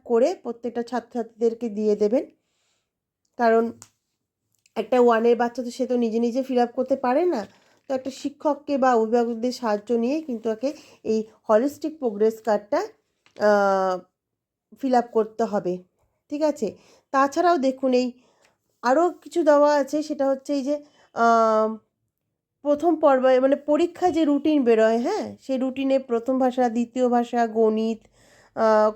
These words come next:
কর্মশিক্ষা, আহ, স্বাস্থ্য, আহ, শারীরিক শিক্ষা,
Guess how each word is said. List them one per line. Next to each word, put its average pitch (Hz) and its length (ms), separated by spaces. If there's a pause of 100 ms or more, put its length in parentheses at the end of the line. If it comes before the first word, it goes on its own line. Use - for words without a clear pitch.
কর্মশিক্ষা, 247 1080 (420)
আহ, 226 140
স্বাস্থ্য, 247 460
আহ, 233 760 (240)
শারীরিক 254 580
শিক্ষা, 269 500